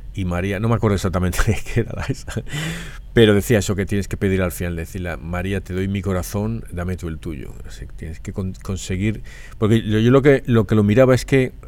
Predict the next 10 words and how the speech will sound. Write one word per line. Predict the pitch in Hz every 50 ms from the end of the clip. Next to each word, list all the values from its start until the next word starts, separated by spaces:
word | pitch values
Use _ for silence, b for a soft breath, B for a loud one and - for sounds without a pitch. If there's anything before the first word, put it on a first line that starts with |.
| 87 - -
cuando | - 98 104 113
iba | 117 113
a | 104
misa, | 104 110 98 - 95
por | 82 87 87
ejemplo, | 87 - 98 87 85 101 104 110 - - - - - - - 85
y | 85 90 85
consagran | - - - 92 82 - - - 107 101 101 98 98 101 104 104 - - - - - - - - b b b b b - -
el | 90 87
pan, | - - 95 95 104 107 110